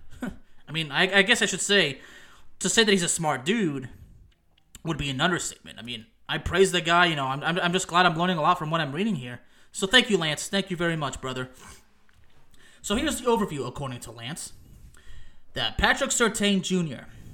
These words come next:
a lockdown press man cornerback, with elite size, length,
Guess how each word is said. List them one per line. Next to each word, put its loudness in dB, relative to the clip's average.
a -8
lockdown 2
press -2
man 0
cornerback, -8
with -6
elite 0
size, 6
length, 0